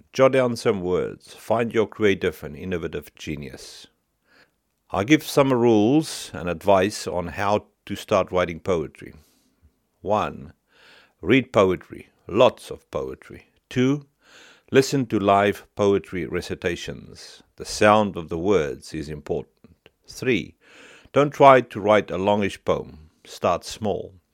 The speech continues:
Four, just write the first line, then focus more on lines two and three. Don't obsess over your first line. Five, research tools.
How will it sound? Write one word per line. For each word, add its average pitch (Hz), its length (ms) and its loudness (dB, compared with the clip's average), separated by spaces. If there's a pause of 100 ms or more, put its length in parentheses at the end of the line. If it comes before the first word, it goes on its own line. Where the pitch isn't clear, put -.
(1000)
Four, 85 520 4 (400)
just 156 220 -2
write 139 300 6
the 104 80 -4
first 117 380 4
line, 85 360 -2 (100)
then 101 180 0
focus 107 500 0
more 104 320 2
on 87 140 -4
lines 85 360 -4
two 98 220 -6
and 76 140 -8
three. 69 360 -12 (840)
Don't 117 280 6
obsess - 520 -6
over 87 220 -4
your 82 160 -6
first - 420 -10
line. 73 340 -12 (500)
Five, - 760 -8 (1300)
research 107 540 0
tools. 80 640 -6